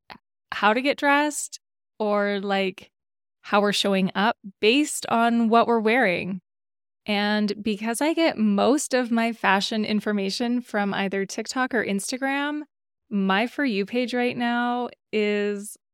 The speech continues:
covered in two fashion icons, which means the algorithm is doing its thing. Trust the algorithm, you guys.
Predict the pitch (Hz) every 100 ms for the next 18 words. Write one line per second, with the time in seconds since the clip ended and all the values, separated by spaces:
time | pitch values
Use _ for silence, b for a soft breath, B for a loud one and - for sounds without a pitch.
0 | _ - - - 233 214 202 196 185 170
1 | - 208 202 - 240 247 254 269 247 -
2 | 202 208 220 208 190 185 - 185 196 -
3 | 190 _ _ _ _ _ _ _ 220 214
4 | 262 254 247 - 220 240 - 220 254 277
5 | 294 294 302 311 311 311 269 208 - 214
6 | 202 202 202 196 - 185 - - 202 220
7 | _ _ _ _ _ - - 208 240 277
8 | - - 285 254 254 254 240 233 226 220
9 | 202 190 190 190